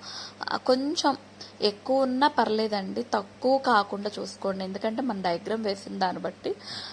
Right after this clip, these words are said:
దాన్ని బట్టే కట్ చేస్తే బాగానే వస్తుంది.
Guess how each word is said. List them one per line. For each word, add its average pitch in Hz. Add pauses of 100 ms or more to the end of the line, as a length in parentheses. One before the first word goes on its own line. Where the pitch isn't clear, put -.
(120)
దాన్ని 233
బట్టే 269
కట్ 226
చేస్తే 220
బాగానే 196
వస్తుంది. 202